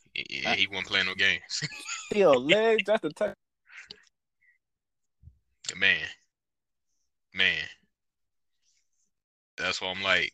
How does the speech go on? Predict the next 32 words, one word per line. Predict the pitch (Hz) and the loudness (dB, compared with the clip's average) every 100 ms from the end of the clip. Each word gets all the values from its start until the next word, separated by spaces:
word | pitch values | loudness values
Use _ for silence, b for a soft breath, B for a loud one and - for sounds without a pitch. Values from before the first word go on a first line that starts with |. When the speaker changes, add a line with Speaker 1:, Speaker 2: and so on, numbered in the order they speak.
| - | 0
Speaker 1:
it, | 98 | 0
it | 82 101 | 0 -4
was, | 107 101 - | -2 -2 2
it | 110 | 0
was, | 123 123 117 - - - _ _ | 2 2 4 4 4 0 _ _
it | 120 | 4
was | 131 120 | 6 8
just | 117 | 8
one | 120 120 | 8 8
of | |
them | 110 107 | 6 6
games. | 120 123 82 - - - B B B B - | 8 8 6 0 -8 -8 B B B B 0
That's | 92 | 6
all | 104 110 | 8 8
I | 110 | 6
can | 104 | 4
say, | 131 123 98 | 6 8 6
'cause | 92 101 98 95 | 6 4 2 4
like | 101 101 | 2 2
you | 107 | 2
said, | - 104 92 - _ _ _ _ _ _ | 4 6 4 0 _ _ _ _ _ _
for | - - 120 | -6 2 2
the | 104 90 - | 2 0 6
backup | 156 175 - 120 | 10 10 8 4
to | - | 0
come | - 127 113 | 0 4 6
in | 107 | 6
and | 104 101 | 4 0
to | - 69 - | -2 -4 0
be | 107 | 6
able | 95 110 104 | 6 6 0
to | - | -8